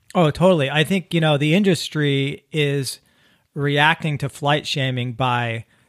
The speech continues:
doing what the standard practice, okay? This is,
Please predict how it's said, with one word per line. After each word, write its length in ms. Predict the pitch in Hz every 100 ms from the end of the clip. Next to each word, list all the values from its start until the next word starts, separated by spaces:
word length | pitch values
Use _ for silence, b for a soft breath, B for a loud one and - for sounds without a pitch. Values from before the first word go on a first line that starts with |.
| _ 139 131
doing 380 | 190 185 170
what 240 | 147 135 - _ _ _ _ _
the 100 | 165
standard 640 | - - 208 208 202 180 151
practice, 540 | 160 131 123 - 107
okay? 360 | 127 - 135 135
This 180 | 156 147
is, 140 | 127